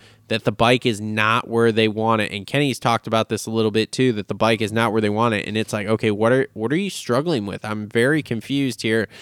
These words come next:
Like, we need more information, because for you just to tell me, 'Oh, the bike's not it, the bike's not it, the bike's not it.'"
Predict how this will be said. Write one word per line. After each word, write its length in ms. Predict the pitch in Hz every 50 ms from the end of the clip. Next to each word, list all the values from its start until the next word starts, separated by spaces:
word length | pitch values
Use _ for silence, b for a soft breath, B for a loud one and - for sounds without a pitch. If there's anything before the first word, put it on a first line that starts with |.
| B B B B _
Like, 180 | 117 117 -
we 100 | 123 120
need 280 | 113 113 123 135 143 135
more 200 | 127 127 131 127
information, 720 | 117 123 120 - 123 117 113 113 120 127 - - 143 135
because 280 | 123 117 - 123 113 -
for 100 | - 127
you 100 | 135 147
just 180 | 151 139 -
to 60 | -
tell 180 | - - 139 131
me, 120 | 127 113
'Oh, 100 | 104 117
the 100 | 113 110
bike's 320 | 104 - 120 123 120 - -
not 160 | 123 117 117
it, 140 | 113 110 -
the 80 | 110
bike's 300 | 101 113 117 120 - -
not 140 | - 117 117
it, 140 | 113 107 -
the 60 | -
bike's 320 | 101 120 117 117 107 - -
not 160 | 117 110 117
it.'" 160 | 123 120 -